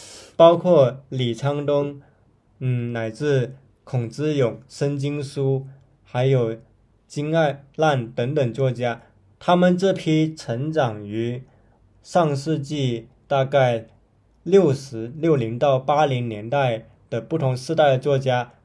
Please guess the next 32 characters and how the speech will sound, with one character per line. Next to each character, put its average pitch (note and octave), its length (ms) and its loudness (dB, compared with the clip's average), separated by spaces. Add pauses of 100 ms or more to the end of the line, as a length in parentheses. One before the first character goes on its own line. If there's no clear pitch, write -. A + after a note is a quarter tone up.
(220)
都 E3+ 260 4
直 B2+ 420 -8
接 C#3+ 240 -2
或 D3 240 0
间 D3+ 380 -2
接 B2+ 220 -2
地 A#2+ 120 -4
受 C#3+ 220 -4
到 C3 160 2
光 C3+ 340 -2
州 C3+ 200 -2
运 C#3 180 -4
动 C3 160 -4
的 A2+ 160 -6
影 A2 240 -10
响。 A#2 240 -6 (520)
我 C3 100 -4
觉 D#3+ 100 2
得 F#3+ 100 2
一 F3+ 40 -2
个 G3+ 120 6
很 A#2+ 320 -2
著 E3 220 -2
名 B2 180 -4
的 B2+ 140 0
例 C#3+ 240 -4
子 A#2+ 220 -8
就 C3 180 -4
是 B2 140 -2
李 G#2+ 160 -6
沧 A2+ 240 -8
东， A2+ 260 -6